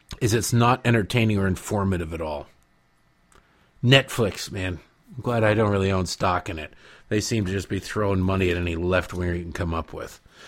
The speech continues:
But then again, if you watch H B O, I subscribe to H B O. It's the same thing. I watched, I flipped on the cable guide. Friday night, H B O was all, there's a drag show, there's a This Country Sucks show. It was like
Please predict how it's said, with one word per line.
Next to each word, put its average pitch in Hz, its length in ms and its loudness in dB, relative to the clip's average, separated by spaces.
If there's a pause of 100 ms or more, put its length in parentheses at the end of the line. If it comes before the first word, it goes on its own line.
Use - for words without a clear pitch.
(120)
But 147 80 2
then 202 160 10
again, 180 220 10
if 123 80 6
you 143 120 8
watch 147 360 6
H 143 240 0
B 165 140 4
O, - 200 0 (180)
I 113 100 -2
subscribe 110 480 0
to 113 60 0
H 113 200 -2
B - 120 -4
O. - 220 -12 (140)
It's - 80 -14
the 113 80 -4
same 123 320 -2
thing. 110 240 -2
I 95 60 -2
watched, 117 320 -4 (340)
I 117 80 2
flipped 131 460 -2
on 127 120 4
the 117 80 2
cable 135 340 4
guide. 95 300 0
Friday 131 420 6
night, 131 380 6
H 123 240 0
B 123 160 6
O 127 120 8
was 104 240 4
all, 117 440 6 (540)
there's 95 180 4
a 90 80 2
drag 120 640 10
show, 113 640 8 (320)
there's 104 400 6
a 95 120 4
This 113 240 2
Country 123 360 4
Sucks - 420 6
show. 123 360 6
It 139 360 0
was 143 140 2
like 143 200 8